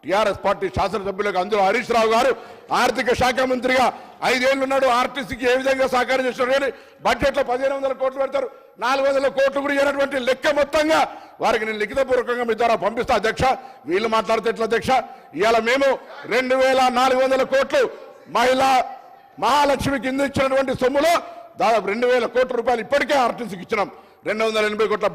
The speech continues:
బాండ్ రూపంలో ఎనభై కోట్లు ఇచ్చినాం. ఇరవై ఒక్క శాతం పీఆర్సీ, ముప్పై ఐదు కోట్ల అదనం భారం పడుతున్నా ఇలా ఆర్టీసీ మీద నిర్ణయం తీసుకున్నాం. భవిష్యత్తులో అన్ని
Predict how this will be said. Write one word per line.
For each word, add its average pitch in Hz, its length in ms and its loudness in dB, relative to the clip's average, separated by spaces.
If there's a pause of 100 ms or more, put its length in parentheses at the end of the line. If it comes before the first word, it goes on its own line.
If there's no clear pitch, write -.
బాండ్ 262 260 2
రూపంలో 247 300 0
ఎనభై 226 260 0
కోట్లు 214 200 -2
ఇచ్చినాం. 220 240 0 (400)
ఇరవై 269 200 2
ఒక్క 254 200 0
శాతం 262 240 0 (100)
పీఆర్సీ, 269 440 2 (400)
ముప్పై 240 260 0
ఐదు 269 160 0
కోట్ల 262 220 2
అదనం 285 280 2
భారం 269 300 2
పడుతున్నా 302 360 0 (500)
ఇలా 175 180 0
ఆర్టీసీ 202 360 -4
మీద 190 160 -6
నిర్ణయం 196 280 -4
తీసుకున్నాం. 185 320 -8 (500)
భవిష్యత్తులో 214 480 0
అన్ని 240 140 -2